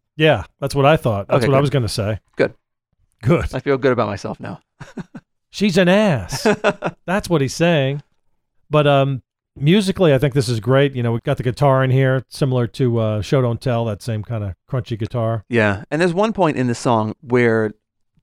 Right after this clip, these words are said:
Speaker 2: the drums lag behind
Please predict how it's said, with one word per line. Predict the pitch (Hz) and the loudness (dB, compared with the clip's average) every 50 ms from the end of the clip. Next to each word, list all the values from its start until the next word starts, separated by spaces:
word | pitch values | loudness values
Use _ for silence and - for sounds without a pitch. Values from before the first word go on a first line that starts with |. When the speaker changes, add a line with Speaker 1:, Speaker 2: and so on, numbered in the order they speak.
| _ | _
Speaker 2:
the | - 120 | -12 -12
drums | 110 - 127 123 131 143 147 143 135 131 127 123 117 - - - - _ _ _ _ _ | -8 -8 -6 -2 0 2 2 2 2 0 -2 -4 -4 -6 -10 -16 -20 _ _ _ _ _
lag | - 147 123 120 127 139 147 151 147 131 117 | -16 -10 -4 -4 -2 -2 -2 -4 -6 -6 -8
behind | - 117 104 - 127 - 120 123 127 139 147 156 156 - | -8 -10 -8 -4 -2 0 0 0 0 -2 -6 -8 -10 -12